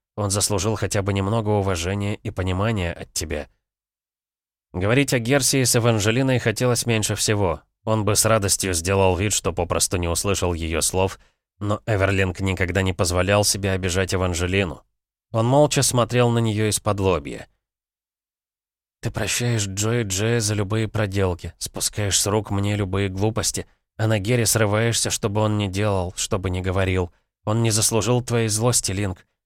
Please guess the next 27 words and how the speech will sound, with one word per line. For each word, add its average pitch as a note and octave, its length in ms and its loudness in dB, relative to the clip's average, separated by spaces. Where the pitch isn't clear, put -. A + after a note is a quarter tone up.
Во G#2 100 -2
всяком A2 320 -2
случае, A2 420 -2
не G#2 120 -2
больше, G2+ 340 -4
чем F#2 240 -4
все G#2+ 260 -2
мы». F2+ 260 -4
У G2+ 60 0
Эверлинга G2 600 2
нашлось F2+ 380 0
бы F2 120 0
много F2+ 360 0
слов, F#2+ 480 -2
много E2+ 420 0
ответов, D#2+ 560 -2
еще F#2 300 0
больше A#2 400 0
объяснений, G2+ 880 0
если F2+ 320 0
бы F2 120 0
только F2 280 -2
он F2+ 200 2
захотел E2+ 460 -2
продолжить F2 600 -2
этот E2 240 -4
разговор, D#2+ 560 0